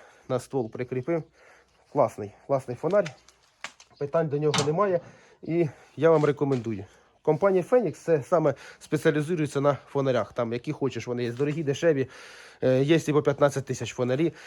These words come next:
Ну, це вже фанатізм зовсім. Посилання залишу в описі, кому цікаво. По промокоду БРАНДО, напишу на екрані, діє знижка на цей фонар чи на цей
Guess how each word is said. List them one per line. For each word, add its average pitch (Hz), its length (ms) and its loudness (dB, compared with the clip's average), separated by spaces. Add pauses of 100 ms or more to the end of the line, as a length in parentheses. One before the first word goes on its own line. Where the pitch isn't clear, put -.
(160)
Ну, 113 340 -2 (640)
це 143 120 -2
вже 135 200 0
фанатізм 143 500 0
зовсім. 113 460 -2 (960)
Посилання 180 560 8
залишу 180 380 6
в 202 40 4
описі, 196 320 4
кому 147 240 -2
цікаво. 117 440 0 (400)
По 175 280 8 (100)
промокоду 165 640 2 (160)
БРАНДО, 175 520 6 (680)
напишу 151 380 2
на 127 120 0
екрані, 107 340 -6 (300)
діє 175 360 2
знижка 143 500 0 (320)
на 147 260 0 (200)
цей 208 200 4
фонар 160 400 -2
чи 139 160 -6
на 131 100 0
цей 156 260 -2